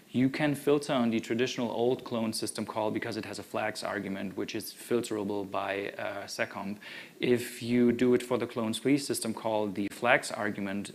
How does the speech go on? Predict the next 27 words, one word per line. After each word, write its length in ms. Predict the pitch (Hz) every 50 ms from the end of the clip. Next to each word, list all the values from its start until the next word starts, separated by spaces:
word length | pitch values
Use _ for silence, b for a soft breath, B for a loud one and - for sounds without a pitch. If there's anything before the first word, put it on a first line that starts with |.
| - -
uh, 280 | 107 101 101 98 95 - - - -
is 520 | - 107 104 104 104 104 101 - - - -
a 180 | - 117 104 101 101
U 180 | 104 113 120
sixty-four, 760 | 117 - - - - - 117 - - - 120 117 120 120 120
which 280 | 113 113 110 107 - 120
is 160 | 110 - -
within 320 | 113 113 104 110 110 110
a 40 | 107
struct, 420 | 107 - - 123 151 - - - - B B B B B B B B
which 200 | - 117 - -
seccomp 420 | - 127 113 - - 113 107 107
cannot 280 | - - 113 110 101 -
see 340 | - - 107 104 - 87 - - - _ _ - -
and 240 | 104 107 107 104 -
cannot 260 | - 113 110 107 107
filter 340 | - - 113 107 - 113 98
on. 280 | 92 90 - - 117 - B B B B
So 260 | - - 123 113 107
the 160 | 107 110 107 -
only 280 | 123 127 131 139 131 127
way 260 | 117 117 113 110 113
to 120 | 110 - 117
prevent 400 | - 117 107 110 110 120 120 -
it 100 | 135 -
from, 420 | - - 120 110 107 107 107
uh, 20 | 104